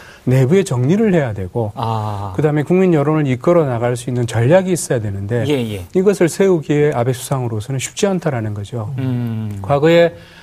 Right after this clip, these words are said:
Speaker 1: 자민당 정권 같은 경우에는 자민당 정권이 그 이념적 스펙트럼이 굉장히 넓었습니다.
Speaker 2: 네.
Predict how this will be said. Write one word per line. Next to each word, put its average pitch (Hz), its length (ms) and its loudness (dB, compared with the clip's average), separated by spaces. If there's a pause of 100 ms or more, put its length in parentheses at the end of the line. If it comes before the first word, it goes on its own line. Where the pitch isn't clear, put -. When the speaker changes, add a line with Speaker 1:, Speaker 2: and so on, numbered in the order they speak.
(160)
Speaker 1:
자민당 190 400 2
정권 156 380 0
같은 135 280 0
경우에는 117 600 0
자민당 151 400 0
정권이 135 640 0
그 123 160 -6
이념적 139 420 0
스펙트럼이 147 560 -4
굉장히 113 360 0
넓었습니다. 117 840 -2
Speaker 2:
네. 127 220 -2